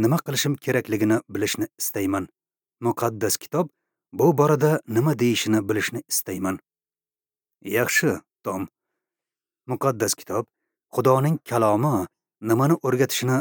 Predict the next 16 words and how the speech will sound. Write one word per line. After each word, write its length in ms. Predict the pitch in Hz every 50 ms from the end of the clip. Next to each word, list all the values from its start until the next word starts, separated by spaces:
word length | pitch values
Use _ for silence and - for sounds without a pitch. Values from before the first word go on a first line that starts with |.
| - -
bilishni 380 | - 104 110 120 - - 123 117 -
xohlashingizni 680 | 104 95 101 104 - - 101 98 95 101 90 110 117 - _
eshitishdan 520 | - 104 - - - - - - 98 98 92
juda 180 | 95 104 104 95 -
xursandman. 580 | 110 101 - - 147 143 - 98 92 90 82 - _ _ _ _ _ _ _ _ _ _ _ _ _ -
Keling, 280 | 120 101 95 92 87 90 - _ _ _ _ _ _ -
birgalikda 720 | 80 85 95 113 117 104 123 117 117 98 - - 120 113 107 98
bu 180 | 98 101 131 127
masalani 500 | 110 104 98 - 95 87 90 90 104 123 156 160 - _ _ _
tadqiq 380 | - 113 113 - - - 107 - _ -
qilamiz." 340 | 104 98 90 92 90 87 - - - - _ _ _ _ _ _ _ _ _ _ _ _ _ -
Xudo 240 | 135 120 120 113 110 120 117 - _ _ _ _ _ -
muqaddas 480 | 110 110 107 - 113 113 104 151 170 -
kitob 260 | - - - 143 - - _
ta'limotiga 580 | - 113 110 110 110 107 110 104 113 92 113 101 95
asosan 640 | 95 - 95 92 90 - 147 165 139 95 90 87